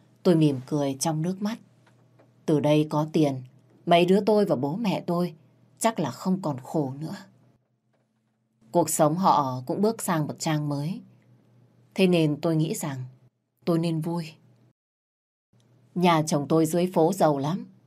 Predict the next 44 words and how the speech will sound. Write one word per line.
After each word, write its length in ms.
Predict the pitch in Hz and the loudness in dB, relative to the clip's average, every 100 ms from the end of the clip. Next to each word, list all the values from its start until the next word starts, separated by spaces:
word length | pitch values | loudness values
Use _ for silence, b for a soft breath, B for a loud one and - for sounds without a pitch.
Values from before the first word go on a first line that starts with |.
| _ - | _ 2
Nhà 180 | 180 | 4
mở 180 | 160 151 151 | 6 4 4
tiệm 200 | 156 151 | 2 4
vàng 320 | 151 147 147 | 0 2 2
ngay 160 | 185 | 2
ở 100 | 160 | 2
miếng 240 | 139 143 170 | 0 -2 -2
đất 180 | 262 - | -2 -4
đắc 200 | 262 196 | -4 0
địa, 220 | 147 117 - _ _ - | -2 -2 -10 _ _ 0
hai 220 | 185 165 | 4 4
mặt 180 | 156 156 | 2 2
tiền 200 | 160 143 | 0 0
của 100 | 135 | -4
thành 160 | 165 139 | -6 -8
phố. 420 | - 151 156 - - _ _ _ - | -2 -2 -2 -8 -14 _ _ _ -4
Lại 240 | 175 165 156 | 2 2 2
chỉ 200 | 160 143 | -2 0
có 140 | 175 | 0
duy 200 | 190 190 | 0 0
nhất 220 | 185 269 | 0 -2
một 140 | 175 - | -4 -4
thằng 240 | - 139 127 | -6 -8 -4
con 180 | 156 | -4
trai. 340 | 156 165 156 156 - _ _ _ b b b - | -2 -2 -2 -6 -14 _ _ _ b b b -2
Thằng 240 | 160 156 | 0 0
chồng 240 | 160 143 127 | 0 0 2
tôi, 440 | 165 160 160 156 - _ _ _ 170 | 2 2 0 -4 -8 _ _ _ 4
nó 220 | 170 170 | 4 4
không 200 | 240 202 | 0 0
phải 160 | 170 | 4
là 80 | 139 | 2
chỉ 220 | 135 156 | 2 -2
hâm 220 | 131 160 165 | 0 -2 -2
hấp 220 | 240 175 | -6 -4
đâu, 140 | 175 - _ _ _ _ _ _ _ - | -6 -6 _ _ _ _ _ _ _ 0
mà 420 | 165 156 139 139 | 2 2 0 -4
nó 160 | 139 175 | -2 0
còn 120 | 190 | 0
giống 300 | 156 160 165 | 2 0 0
như 100 | 240 | -2
bị 160 | 180 156 | 0 -2
khùng 360 | 156 175 139 131 | 0 -2 -2 -6
vậy. 220 | 139 | -10